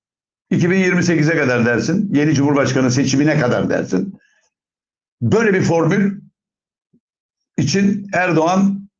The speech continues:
ikna olmuş ya da başkalarını ikna etmeye çalışıyor olabilir. Üç saatlik görüşme sadece "Hanım nasıl, çocuklar nasıl, ne yapıyorsun?" diye geçmez. Ya da bu kadar gizli tutulmasının bir sebebi var. Müthiş bir hazırlık olduğunu görüyorum.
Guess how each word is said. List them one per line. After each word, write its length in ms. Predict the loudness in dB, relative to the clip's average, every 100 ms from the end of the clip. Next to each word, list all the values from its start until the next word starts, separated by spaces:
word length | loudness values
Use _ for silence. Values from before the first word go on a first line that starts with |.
| -4
ikna 380 | -2 0 0
olmuş 440 | 2 2 2 0 -2
ya 300 | 0 0 2
da 380 | 0 -2 -6 -6
başkalarını 500 | -4 -2 0 0 2
ikna 300 | 0 0 0
etmeye 500 | -2 0 0 0 -2
çalışıyor 420 | -2 0 0 0
olabilir. 420 | 2 2 0 -4 -12 _ _ _ _ -2
Üç 160 | 0 2
saatlik 460 | 2 0 0 0
görüşme 600 | 2 0 0 0 0 -4 -2
sadece 680 | 0 2 2 2 0 -4 -10 _ -4
"Hanım 260 | -2 2
nasıl, 300 | 0 2 0
çocuklar 440 | 0 -2 0 0 0
nasıl, 400 | 0 0 0 -2
ne 80 |
yapıyorsun?" 580 | -2 0 0 0 -2 -2
diye 160 | 0 2
geçmez. 520 | 0 0 -2 -4 -8 _ _ _ _ _ -2
Ya 140 | 0
da 100 | 0
bu 80 | 0
kadar 220 | 0 0
gizli 400 | 0 0 0 -2
tutulmasının 540 | -2 -2 0 0 0
bir 60 | 0
sebebi 320 | 0 0 0
var. 180 | 0 -4 -12 _ _ _ _ _ _
Müthiş 420 | -2 -2 0 0 0
bir 280 | 2 0
hazırlık 480 | 0 0 2 2 2
olduğunu 320 | 2 2 2
görüyorum. 380 | 0 0 -2 -6